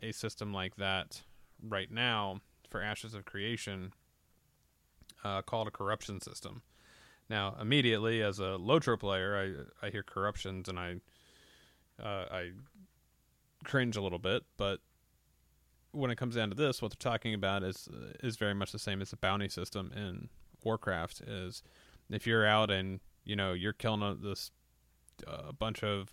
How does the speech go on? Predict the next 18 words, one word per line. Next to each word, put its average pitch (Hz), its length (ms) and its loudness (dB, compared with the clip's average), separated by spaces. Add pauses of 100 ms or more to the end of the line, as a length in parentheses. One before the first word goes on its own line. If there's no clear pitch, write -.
players 104 540 2
and 95 200 -4
you 104 140 -2
don't 98 240 0
die 98 420 6
and 92 300 0
you're 101 140 -4
farming 107 420 2
'em, 104 220 0 (480)
you're 123 140 2
gonna 170 220 6 (140)
get 131 160 6
a 107 60 4
bounty 98 380 4
placed - 340 -4
on 92 80 -2
your 90 100 0
head. 92 340 0